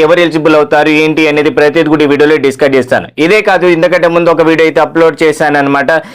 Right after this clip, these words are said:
ఇప్పుడు ప్రస్తుతం ఉన్నటువంటి నోటిఫికేషన్స్ ఏంటి, అప్‌డేట్స్ ఏంటి అని చెప్పేసి. అందులో కూడా చెప్పాను, కోస్ట్ గార్డ్ కూడా రి-, ఇక ఈ టూ త్రీ డేస్లో, ఈ వన్, ఈ మంత్లో ఎండింగ్ వరకు అయితే వచ్చేస్తుందని చెప్పాను. So, కాబట్టి విషయం ఏంటి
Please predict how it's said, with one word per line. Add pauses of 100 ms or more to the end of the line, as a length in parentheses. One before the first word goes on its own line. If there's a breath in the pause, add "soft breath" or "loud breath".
(300 loud breath)
ఇప్పుడు
ప్రస్తుతం
ఉన్నటువంటి (400)
నోటిఫికేషన్స్
ఏంటి,
అప్‌డేట్స్
ఏంటి
అని
చెప్పేసి. (120)
అందులో
కూడా (100)
చెప్పాను,
కోస్ట్
గార్డ్
కూడా (100)
రి-, (140)
ఇక (680 loud breath)
ఈ (100)
టూ
త్రీ (140)
డేస్లో,
ఈ (140)
వన్, (140)
ఈ (180)
మంత్లో (140)
ఎండింగ్
వరకు
అయితే
వచ్చేస్తుందని
చెప్పాను. (640 soft breath)
So, (100)
కాబట్టి (460)
విషయం
ఏంటి